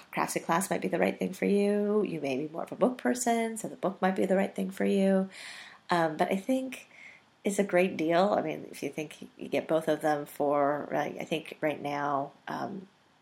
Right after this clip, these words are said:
Knit to Flatter is about less than fifteen dollars on Amazon, and the course through the link is twenty dollars. It's a pretty good deal for thirty-five dollars to sort of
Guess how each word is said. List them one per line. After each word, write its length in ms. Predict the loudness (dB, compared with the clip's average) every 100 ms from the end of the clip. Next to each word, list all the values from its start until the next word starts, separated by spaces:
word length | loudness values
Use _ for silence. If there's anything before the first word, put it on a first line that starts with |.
| _
Knit 140 | -4
to 80 | -2
Flatter 680 | 0 2 2 2 2 0 -2 -6
is 320 | -4 -4 -6
about 240 | -6 -6 -10 -18 -20 _ _
less 220 | -2 -2
than 140 | -4 -4
fifteen 380 | -6 -6 -8 -4
dollars 380 | -2 0 0 -2
on 160 | -6
Amazon, 500 | -6 -8 -4 -2 -2
and 140 | -4 -6
the 60 |
course 420 | -4 0 0 -2 -10 -16 -16 -16 -4
through 140 | -2
the 80 | 0
link 380 | 0 -2 0 0
is 160 | 0
twenty 260 | -2 0 2
dollars. 480 | 4 4 4 2 0
It's 120 | -6
a 20 |
pretty 200 | -8 -6
good 140 | -2 0
deal 180 | 0 0
for 120 | 0
thirty-five 400 | -2 -2 -2 -2
dollars 380 | -2 0 -2 -2
to 140 | -4
sort 220 | -2 -2
of 80 | -2